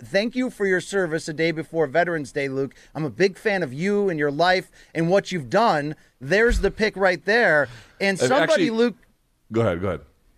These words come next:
Speaker 1: somebody on, uh, M M A, or no,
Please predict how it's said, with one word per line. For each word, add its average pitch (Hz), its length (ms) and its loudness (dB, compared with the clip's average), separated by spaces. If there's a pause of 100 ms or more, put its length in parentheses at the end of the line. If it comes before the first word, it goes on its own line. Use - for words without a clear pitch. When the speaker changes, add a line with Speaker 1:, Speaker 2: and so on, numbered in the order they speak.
Speaker 1:
somebody 285 600 0
on, 202 300 2
uh, 175 380 4
M - 180 0
M 247 140 2
A, 226 400 2
or 175 140 0
no, 165 220 -2